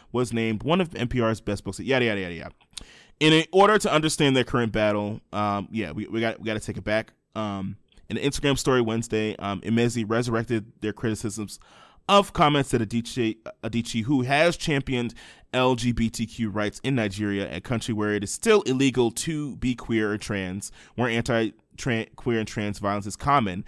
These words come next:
and where Twitter has recently been banned, made in twenty seventeen to Channel four. Um, the interviewer had asked Adichie about feminism as it relates to trans women.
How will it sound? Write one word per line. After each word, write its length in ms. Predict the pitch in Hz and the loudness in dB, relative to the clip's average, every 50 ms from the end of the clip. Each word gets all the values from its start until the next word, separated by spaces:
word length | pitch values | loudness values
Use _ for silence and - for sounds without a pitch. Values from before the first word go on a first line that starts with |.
| - - - | -14 -12 -4
and 160 | - 120 120 | 0 2 2
where 100 | 120 117 | 2 2
Twitter 240 | - - 151 131 131 | 2 0 2 2 2
has 240 | 120 127 113 - - | 2 0 -2 -2 -2
recently 360 | 117 127 120 - 120 113 110 | -2 -2 -2 -2 -2 -2 -2
been 200 | 98 101 95 92 | -2 -2 -4 -4
banned, 600 | - - 127 156 175 143 101 92 87 87 110 - - _ _ _ _ _ _ _ _ _ _ _ _ _ - - - _ - | 0 2 4 6 6 6 4 2 -2 -6 -8 -8 -12 _ _ _ _ _ _ _ _ _ _ _ _ _ -20 -20 -20 _ -4
made 200 | 101 117 113 113 | -2 0 0 0
in 80 | 117 | 0
twenty 220 | - - 127 120 120 | -2 -2 -4 -4 -2
seventeen 460 | - 139 113 110 101 - - 113 104 | -2 -2 -4 -4 -6 -4 -6 -6 -6
to 80 | - 95 | -8 -10
Channel 260 | - - 98 92 - | -10 -10 -8 -10 -10
four. 360 | - - 110 101 87 82 - - - - - - - - - - - | -8 -6 -6 -6 -6 -6 -10 -14 -18 -20 -20 -20 -20 -20 -20 -16 -8
Um, 280 | - 92 101 101 95 - _ | -6 -4 -4 -4 -6 -10 _
the 160 | 123 120 127 120 | -4 -2 -2 0
interviewer 460 | - 151 165 170 147 151 151 151 147 | 2 4 4 4 2 4 4 4 4
had 180 | 135 143 117 - | 4 0 0 2
asked 320 | 117 135 147 151 - - | 4 4 4 4 2 0
Adichie 320 | - 107 - 120 117 - 123 | -2 -2 -2 -2 0 0 -2
about 200 | - 104 92 - | -2 -2 -4 -4
feminism 560 | - 151 151 156 139 120 113 107 - 107 98 | -2 -2 0 0 2 0 0 0 -2 -4 -4
as 220 | 80 101 110 104 | -2 -2 -2 -2
it 40 | 123 | -2
relates 300 | 101 107 107 107 - - | -2 0 -2 -2 -2 -2
to 120 | - 117 | -4 -4
trans 360 | 107 - 117 101 90 87 - 107 | -2 -2 -4 -4 -4 -6 -4 -2
women. 360 | 120 135 127 98 80 85 | 0 0 0 0 -2 -6